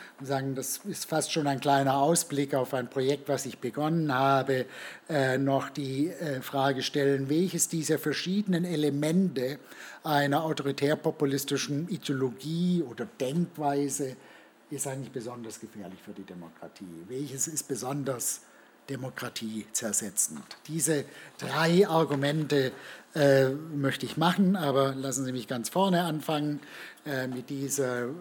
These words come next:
Tabelle, die sich auch im Buch findet. Das ist, sagen, die Abbildung der Anzahl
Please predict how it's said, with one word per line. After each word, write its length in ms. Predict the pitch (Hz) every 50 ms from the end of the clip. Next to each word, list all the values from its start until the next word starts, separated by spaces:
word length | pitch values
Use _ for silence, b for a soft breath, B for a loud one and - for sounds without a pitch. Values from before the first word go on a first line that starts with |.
| 175 165
Tabelle, 420 | - 131 123 - 143 147 147 151 139
die 300 | - 131 127 123 120 120
sich 420 | - - - - - - - 151
auch 160 | 139 131 120
im 100 | 120 113
Buch 260 | 107 - 208 202 - -
findet. 360 | - 175 151 151 156 147 -
Das 180 | 147 135 -
ist, 360 | - - 160 143 - - B B B B B B B -
sagen, 240 | - 151 147 156
die 160 | 147 156 165 - -
Abbildung 1040 | - 185 190 - - - - 196 190 196 190 190 185 170 190 185 180 175 180 175 - B B B B B B - -
der 360 | 156 143 139 139 139 - -
Anzahl 1040 | 139 151 165 180 202 208 202 - - - 175 160 160 160 160 165 165 165 180 196 190